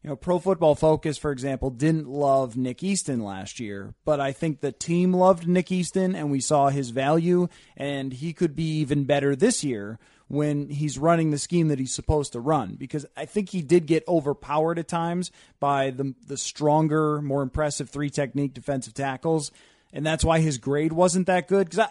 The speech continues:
I get that question sometimes. It's a great question of,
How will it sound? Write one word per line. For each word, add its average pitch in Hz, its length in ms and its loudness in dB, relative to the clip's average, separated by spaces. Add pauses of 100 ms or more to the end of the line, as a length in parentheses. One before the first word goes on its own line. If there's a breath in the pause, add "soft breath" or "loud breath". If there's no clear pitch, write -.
I 214 40 -2
get 208 140 -2
that 196 160 2
question 190 420 -2
sometimes. 135 520 -6
It's 123 80 -12
a 139 60 -8
great 170 240 0
question 208 460 0
of, 120 200 -14